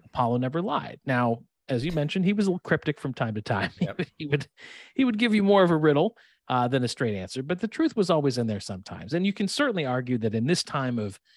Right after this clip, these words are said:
Speaker 1: mistrust, misinformation, disinformation, you know, fuzzy math, weird science,
Speaker 2: <laughs>
Speaker 1: uh, it would be incredibly helpful to have a single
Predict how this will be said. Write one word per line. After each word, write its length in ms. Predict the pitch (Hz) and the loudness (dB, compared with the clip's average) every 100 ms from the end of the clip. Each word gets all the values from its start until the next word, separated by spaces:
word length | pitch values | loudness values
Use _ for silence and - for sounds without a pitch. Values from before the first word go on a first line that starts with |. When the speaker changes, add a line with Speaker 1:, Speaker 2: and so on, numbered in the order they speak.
| _ _ _ | _ _ _
Speaker 1:
mistrust, 580 | 113 117 - - 269 - | -2 -2 0 2 2 0
misinformation, 960 | 170 123 117 107 107 208 196 185 165 156 - _ _ _ | -4 -4 -6 -6 -4 -4 -4 -6 -6 -8 -10 _ _ _
disinformation, 920 | 285 - 165 139 120 117 - 113 107 101 _ _ _ | -4 -2 -2 -2 -2 -2 -2 -4 -4 -6 _ _ _
you 100 | - | -14
know, 180 | 82 - _ _ _ | -12 -16 _ _ _
fuzzy 220 | 127 117 107 | -10 -6 -4
math, 340 | 107 117 - | 0 0 -2
weird 240 | 113 127 | 0 0
science, 500 | 117 127 117 113 113 - 120 - _ _ | 0 0 0 0 -4 -8 -12 -12 _ _
Speaker 2:
<laughs> 440 | _ _ _ - | _ _ _ -6
Speaker 1:
uh, 120 | 139 131 | -4 -2
it 120 | 202 | -2
would 180 | 208 202 | -2 0
be 100 | 185 | 0
incredibly 380 | 190 285 262 202 | 2 2 4 4
helpful 340 | 165 160 147 | 2 2 -2
to 100 | 135 | -2
have 240 | 135 135 123 | 0 0 0
a 80 | 123 | -2
single 500 | - 156 151 127 | -4 -6 -4 -6